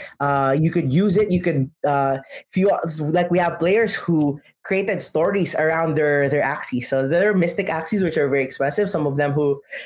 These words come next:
uh, they, they kind of make it like their own Pikachu, where they market, do some market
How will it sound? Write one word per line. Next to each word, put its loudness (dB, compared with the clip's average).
uh, 2
they, 2
they 0
kind -2
of 0
make 0
it -2
like 0
their 0
own 0
Pikachu, -2
where 2
they 2
market, -2
do 2
some -2
market -2